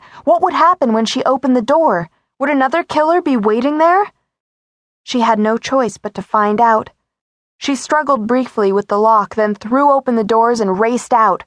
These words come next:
with Brad clinging to her shoulder. They made it down the long gravel path to the driveway and had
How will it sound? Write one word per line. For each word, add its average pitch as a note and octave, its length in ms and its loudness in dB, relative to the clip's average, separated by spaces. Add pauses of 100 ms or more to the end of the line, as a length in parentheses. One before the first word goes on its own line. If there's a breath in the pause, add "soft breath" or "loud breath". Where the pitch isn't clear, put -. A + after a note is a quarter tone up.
(160 loud breath)
with G#3 240 -6
Brad A#3+ 460 2
clinging B3 460 -2
to G3 120 -8
her G3 140 -2
shoulder. A3 580 -2 (640)
They B3 100 0
made C4+ 220 -2
it C#4+ 100 -2
down B3 320 2
the A3+ 80 0
long A3+ 360 2
gravel A3+ 360 0
path A3 520 -2
to - 80 -14
the G#3 100 -2
driveway G#3+ 640 0
and G#3+ 100 -2
had G#3 140 -4